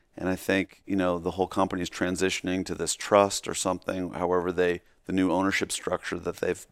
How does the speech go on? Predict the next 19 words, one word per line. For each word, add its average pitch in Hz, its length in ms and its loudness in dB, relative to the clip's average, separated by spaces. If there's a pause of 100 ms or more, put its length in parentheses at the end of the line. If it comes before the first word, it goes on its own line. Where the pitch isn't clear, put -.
(160)
they've 87 180 -2
set 87 240 -2
up 90 120 -10
for 90 80 -6
themselves. 82 500 -2 (400)
Well, 90 80 0
one 98 140 8
of 101 80 4
the 98 140 -4
things 101 160 4
that 90 100 -6
they 92 160 2
did 98 260 4
in 95 80 0
this 92 140 -4
process 95 760 4
was 87 220 -4
they 82 280 -4 (120)
sold 82 600 0